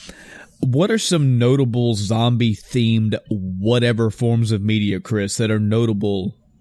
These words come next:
in your life? Some, some, uh, zombie shit that was actually good and you really enjoy.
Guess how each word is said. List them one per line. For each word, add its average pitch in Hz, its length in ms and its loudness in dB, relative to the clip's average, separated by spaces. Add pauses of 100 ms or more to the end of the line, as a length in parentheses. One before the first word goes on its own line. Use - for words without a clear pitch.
in 110 180 -2
your 104 180 -2
life? 90 340 -4
Some, 107 340 -4
some, 104 340 -2
uh, 95 240 -2
zombie 117 400 0
shit 110 240 -2
that 107 160 -4
was 110 160 0
actually 113 400 -2
good 95 320 -2
and 92 100 -2
you 107 160 0
really 98 280 0
enjoy. 80 580 -6